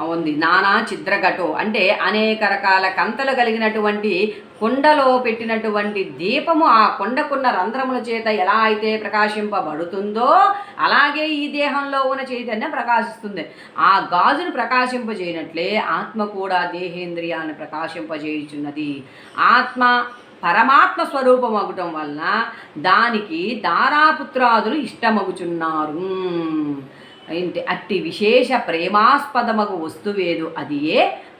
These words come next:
పరమాత్మ అని గ్రహించుము. మరి తత్వమసి మొదలైన వాక్యములందరి త్వం అనునది పరమాత్మయని గ్రహింపుము. త్వం అనునది పదమునకు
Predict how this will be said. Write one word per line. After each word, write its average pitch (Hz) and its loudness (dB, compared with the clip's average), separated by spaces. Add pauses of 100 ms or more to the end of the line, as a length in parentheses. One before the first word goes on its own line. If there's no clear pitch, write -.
పరమాత్మ 160 0
అని 226 -2
గ్రహించుము. 156 -4 (680)
మరి 294 0
తత్వమసి 277 0
మొదలైన 220 0
వాక్యములందరి 208 -4
త్వం 311 0 (260)
అనునది 190 0 (220)
పరమాత్మయని 196 2
గ్రహింపుము. 151 -8
త్వం 294 -2
అనునది 240 0
పదమునకు 185 -2